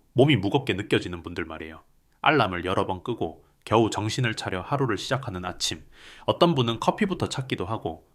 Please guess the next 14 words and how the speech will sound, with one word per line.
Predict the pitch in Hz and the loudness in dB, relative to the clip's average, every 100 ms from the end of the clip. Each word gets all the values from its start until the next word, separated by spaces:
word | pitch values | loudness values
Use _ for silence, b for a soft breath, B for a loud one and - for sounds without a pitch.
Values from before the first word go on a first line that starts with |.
| - | -4
어떤 | 104 - 143 | 0 2 2
분은 | 123 117 113 | 2 -2 -2
그냥 | 110 110 92 | -4 -4 2
멍한 | 92 120 139 143 | 6 8 6 2
상태로 | 147 143 135 101 | 0 -2 0 -2
시간을 | - 139 156 101 | -2 -2 -2 -2
보내기도 | - 98 104 92 90 | -2 -4 -2 -4 -4
하죠. | 120 82 80 b b b _ | -6 -6 -14 b b b _
그렇게 | 135 170 - 127 | 2 4 4 0
시작한 | - 131 127 110 | 0 -2 0 -2
하루는 | 107 123 98 92 113 131 | -2 -2 -2 -6 -6 -6
늘 | 113 120 | 0 2
무겁고 | 87 98 95 - 139 151 - - | 2 0 -2 -2 -6 -6 -12 -2
버겁습니다. | 110 104 - 87 76 - | 2 2 -2 -12 -14 -16